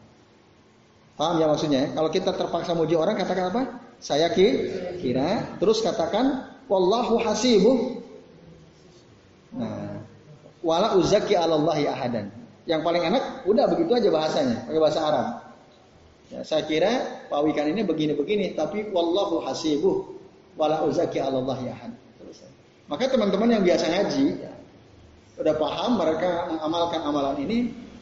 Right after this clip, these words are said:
selalu ketika memuji orang, di beranda Facebook mereka, mereka selalu bilang, "Ya, saya kira begini-begini,"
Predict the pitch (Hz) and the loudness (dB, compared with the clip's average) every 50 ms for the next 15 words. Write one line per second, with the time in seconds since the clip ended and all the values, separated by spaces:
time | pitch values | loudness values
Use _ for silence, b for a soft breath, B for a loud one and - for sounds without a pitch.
0 | - - - - 160 156 160 190 233 - - - - 165 160 160 160 160 156 156 | -20 -18 -10 -4 -2 0 2 4 4 2 2 0 0 0 0 0 0 2 2 0
1 | 147 - 160 175 156 143 143 156 202 254 127 - - - - - 156 156 151 156 | 2 2 2 2 2 2 2 0 0 0 -2 -4 -6 -10 -2 2 2 4 4 4
2 | 175 175 175 180 180 165 151 165 156 - 165 175 165 170 170 170 160 - 285 - | 4 2 4 4 2 2 2 0 0 0 0 0 0 0 0 2 2 2 0 -2
3 | - - - - - - - - - - - - 247 294 - 208 190 196 190 165 | -2 -4 -6 -8 -12 -12 -14 -14 -14 -14 -12 -4 -2 0 0 2 2 2 2 4
4 | 160 160 175 202 220 233 247 247 233 - - - - - - - - - - - | 4 4 4 2 2 2 2 0 -2 -4 -8 -12 -14 -16 -18 -18 -20 -20 -12 -8
5 | - 123 123 123 123 123 123 123 - - - - - - - - - - - - | -6 -4 -4 -4 -4 -4 -6 -10 -14 -16 -18 -18 -20 -20 -20 -20 -20 -20 -18 -18
6 | - - - - - - 147 147 139 - - - - 190 175 170 165 160 165 165 | -18 -18 -16 -16 -8 -4 -2 -2 0 2 2 4 4 4 2 2 2 2 2 2
7 | 156 147 143 139 143 156 175 202 226 240 254 262 269 294 254 | 2 2 0 0 0 0 0 2 4 4 4 4 4 2 0